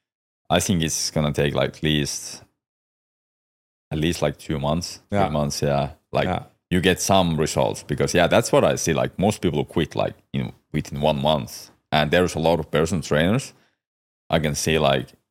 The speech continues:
Speaker 1: they post, like, even, like, one of, couple of my friends, um, I've seen that they post, like, one month and they don't see results and they just quit.
Speaker 2: Yeah.
Speaker 1: But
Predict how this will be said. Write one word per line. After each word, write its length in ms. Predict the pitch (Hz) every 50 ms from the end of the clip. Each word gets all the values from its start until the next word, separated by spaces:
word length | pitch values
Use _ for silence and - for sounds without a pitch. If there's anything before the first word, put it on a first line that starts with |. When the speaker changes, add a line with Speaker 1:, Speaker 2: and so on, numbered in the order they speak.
| _ _ _ _ _ _ -
Speaker 1:
they 140 | - 78 76
post, 380 | 71 - 85 82 85 82 - -
like, 460 | 82 76 69 67 64 - - - _ _ _ _ -
even, 200 | - 107 151 185
like, 160 | 131 78 76 - _ -
one 140 | 85 87 82
of, 60 | 69 - _ _ _ _ _ _ _
couple 220 | - - 76 76 71
of 60 | -
my 100 | - -
friends, 400 | - - - 76 64 58 - - - _ _ _ _ _ _ _ _ _ _ _ _ _ _ _ _ - -
um, 300 | 76 78 76 73 71 -
I've 200 | - 76 73 71
seen 220 | - 85 85 82
that 160 | 73 71 69
they 100 | - 71
post, 320 | 67 - 92 92 95 87 -
like, 140 | 73 71 -
one 160 | 82 82 76
month 420 | 73 76 80 95 110 - - - - _ _ -
and 120 | 73 73 76
they 80 | 78
don't 140 | 78 78 73
see 140 | - - 78
results 580 | 76 78 73 - 82 85 98 69 71 - - - _ _ _ _ _ _ _ _ _ -
and 580 | 76 78 78 78 78 76 73 71 71 71 71 - - - - - _ _ -
they 120 | - 78
just 220 | 69 - - - -
quit. 220 | - 80 73 - _ _ _ _ _ _ -
Speaker 2:
Yeah. 180 | 98 110 113 - -
Speaker 1:
But 280 | - 76 73 76 71